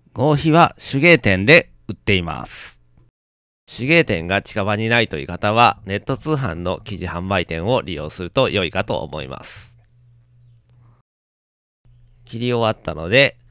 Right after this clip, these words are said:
合皮を少し余らせている部分があるので、そこにボンドジー十七を塗って、パーツを貼り合わせて組み立てていきます。片面貼ったら、もう片面も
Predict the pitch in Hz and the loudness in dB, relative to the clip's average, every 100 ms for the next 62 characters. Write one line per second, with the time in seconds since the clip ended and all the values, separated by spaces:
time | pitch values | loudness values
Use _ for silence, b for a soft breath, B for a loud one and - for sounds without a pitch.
0 | _ 104 113 135 131 143 143 - - 151 | _ -6 -4 -2 0 0 0 -4 -10 -6
1 | - 95 110 139 147 95 76 78 87 78 | -2 -2 2 2 2 -6 -6 -8 -10 -10
2 | 73 78 76 85 101 - 95 90 117 120 | -10 -10 -8 -6 -6 -6 -12 -6 -4 -2
3 | 139 - 92 107 82 69 90 87 90 90 | -4 -6 -4 -4 -4 -10 -10 -8 -8 -8
4 | 82 71 65 69 60 - 131 123 - b | -8 -10 -14 -16 -18 -4 0 0 -4 b
5 | b - 87 - 120 104 - 90 92 80 | b -8 -8 -6 -4 -4 -4 -6 -6 -6
6 | 71 - 135 - - 95 117 127 113 90 | -10 -4 -4 -4 -14 -6 0 0 0 -8
7 | 64 - 73 - - - - - _ _ | -12 -14 -16 -16 -16 -16 -16 -20 _ _
8 | _ _ _ _ _ _ _ _ _ _ | _ _ _ _ _ _ _ _ _ _
9 | _ _ - 110 101 104 98 92 98 - | _ _ -14 -8 -6 -2 -2 -2 -4 -4
10 | 107 120 120 - 92 90 87 - 85 78 | 0 2 2 -2 -4 -4 -4 -8 -8 -8
11 | 78 107 127 | -4 -2 -2